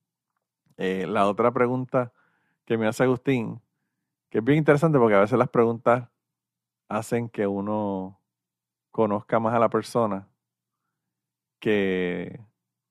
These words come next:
que me conozcan ustedes a mí por la pregunta, ¿verdad?, que me hicieron y la contestación que les voy a dar. Esta pregunta de Agustín es, "¿Alguna vez te desnudaste jodiendo con los panas?" <laughs>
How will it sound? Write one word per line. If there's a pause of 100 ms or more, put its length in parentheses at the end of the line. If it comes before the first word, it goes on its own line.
(240)
que
me
conozcan
ustedes
a
mí
por
la
pregunta, (100)
¿verdad?,
que
me
hicieron
y
la
contestación
que
les
voy
a
dar. (960)
Esta
pregunta
de
Agustín
es,
"¿Alguna
vez
te
desnudaste
jodiendo
con
los
panas?" (960)
<laughs>